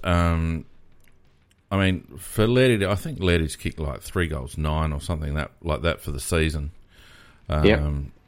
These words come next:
Speaker 1: you know, Jordan Dawson's kicked six goals, thirteen. He hasn't,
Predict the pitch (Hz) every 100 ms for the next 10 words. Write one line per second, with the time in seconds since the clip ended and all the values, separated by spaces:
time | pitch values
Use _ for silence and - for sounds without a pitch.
0 | - 82 76 73 95 92 78 71 85 82
1 | 80 - - - - - - 73 73 -
2 | 85 80 - 78 80 80 101 87